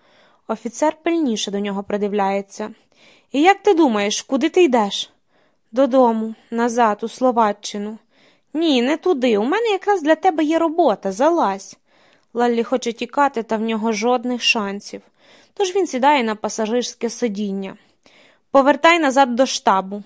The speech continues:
наказує офіцер водієві. Підстрибуючи на вибоїнах і на канавах,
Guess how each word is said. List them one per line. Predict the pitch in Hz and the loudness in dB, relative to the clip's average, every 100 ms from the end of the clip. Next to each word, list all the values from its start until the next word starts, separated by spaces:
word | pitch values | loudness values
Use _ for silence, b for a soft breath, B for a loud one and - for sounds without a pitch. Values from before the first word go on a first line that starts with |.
| _ | _
наказує | 220 214 220 214 220 214 | -4 0 0 0 0 0
офіцер | 214 226 247 240 | -2 -4 -4 -4
водієві. | 214 220 214 202 196 190 208 - b b b b b b | -4 -4 -4 -2 -2 -4 -8 -16 b b b b b b
Підстрибуючи | 247 202 - 262 226 247 240 254 | -6 -4 0 0 0 0 0 -2
на | 240 233 | 0 0
вибоїнах | 226 277 233 233 220 214 - | 0 0 0 0 -2 -4 -6
і | 233 | -4
на | 226 | -2
канавах, | 233 233 269 294 220 - | -2 -2 0 0 -2 -6